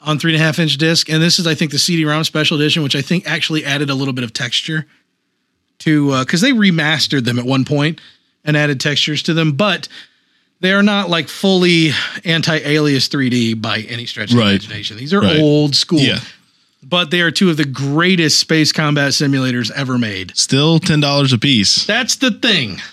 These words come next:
Speaker 1: That's the thing. We talk about gaming on the cheap, and it's
Speaker 2: That
Speaker 1: hard
Speaker 2: was
Speaker 1: to recommend a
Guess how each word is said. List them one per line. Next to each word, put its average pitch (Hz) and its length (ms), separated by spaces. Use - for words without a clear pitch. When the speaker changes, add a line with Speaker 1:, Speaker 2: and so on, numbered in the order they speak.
Speaker 1:
That's 196 380
the 240 120
thing. 196 380
We 247 220
talk 269 220
about 202 180
gaming 185 280
on 156 80
the 147 80
cheap, 117 260
and 147 100
it's 165 120
Speaker 2:
That 131 60
Speaker 1:
hard 254 160
Speaker 2:
was 254 80
Speaker 1:
to 247 100
recommend 214 480
a 151 80